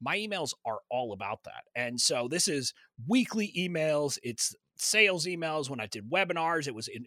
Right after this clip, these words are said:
invitation emails. All of them have been around either a story, a tidbit from my life, or something like that, that, that lets people connect with me. And so as a result, what I've done is kind of position myself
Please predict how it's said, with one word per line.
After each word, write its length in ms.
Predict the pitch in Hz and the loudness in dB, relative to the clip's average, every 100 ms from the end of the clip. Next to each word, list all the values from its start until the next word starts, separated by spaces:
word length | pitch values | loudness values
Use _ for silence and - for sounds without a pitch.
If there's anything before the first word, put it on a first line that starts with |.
| - | -4
invitation 600 | 156 135 - 185 185 185 | -4 -2 -2 0 0 -2
emails. 340 | 165 151 147 - - | -6 -6 -8 -8 -4
All 380 | 170 208 285 233 | -2 0 0 0
of 140 | 127 | -2
them 360 | 113 98 107 127 - - _ _ - | -6 -8 -10 -14 -18 -20 _ _ -6
have 160 | 175 | -4
been 160 | 160 160 143 | -2 -2 -2
around 500 | 147 180 165 143 147 | 2 4 4 2 -4
either 540 | 196 247 262 208 180 - _ _ _ _ - | -4 0 4 4 2 -2 _ _ _ _ 2
a 60 | |
story, 720 | - - - 226 202 160 139 - | 4 4 2 0 2 2 -2 -4
a 60 | |
tidbit 540 | 151 - 285 226 208 - | 0 2 4 4 0 0
from 180 | 185 | -2
my 140 | 147 139 | 0 -2
life, 520 | 147 196 160 139 - - | 2 4 4 2 -4 -2
or 140 | 151 | 0
something 440 | - 196 226 247 | 2 0 -2 -4
like 300 | 240 175 151 | -4 -2 -2
that, 320 | 175 208 170 - | 0 2 2 -2
that, 140 | 139 | -6
that 140 | 147 - | -4 -2
lets 340 | 160 190 - | 0 0 0
people 400 | - 226 214 180 | -4 -6 -6 -8
connect 480 | - 180 151 139 - | -6 -6 -4 -4 -8
with 220 | 120 - | -14 -12
me. 540 | 147 214 120 92 117 - _ _ _ _ _ _ | -8 -8 -8 -8 -12 -16 _ _ _ _ _ _
And 160 | 165 165 | -2 2
so 220 | 196 170 - | 2 2 -2
as 260 | 196 262 | 0 0
a 60 | 247 | 0
result, 540 | 139 120 202 117 - - | -2 0 0 -2 -6 -8
what 220 | 131 160 | -2 2
I've 180 | 147 120 | 0 -2
done 240 | 165 262 | -4 -2
is 220 | 156 - | 0 0
kind 180 | - - | 0 0
of 140 | 294 - | 0 0
position 520 | 185 156 277 - 214 | 0 2 4 4 2
myself 460 | 143 127 143 123 | 0 0 0 -2